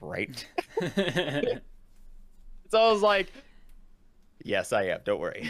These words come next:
Speaker 1: <laughs>
Speaker 2: Yes, but you'll
Speaker 1: Like
Speaker 2: also be spending all day, every day on your own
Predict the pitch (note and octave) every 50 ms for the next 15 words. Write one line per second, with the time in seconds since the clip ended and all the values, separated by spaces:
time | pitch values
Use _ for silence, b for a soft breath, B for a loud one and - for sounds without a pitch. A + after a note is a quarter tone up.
0 | - - - - G2+ C3 - - D#3+ F3 E3+ - - - C#3+ C3 C#3+ C3+ - D3
1 | C#3+ C#3+ C#3 C#3+ C#3+ D#3 D#3 - D#3 C#3+ B2+ C3 B2+ - - D3 C#3 C3+ C3+ C3
2 | C3 C3 - C#3+ D3 D3+ C#3+ D#3 D3 C#3+ D3 D3 C#3 C#3+ C#3 - D3 C3+ C#3 C#3
3 | B2+ C3 B2+ A#2+ A#2 A#2+ - A#2+ B2+ B2 B2 A#2+ A#2 A2 A2+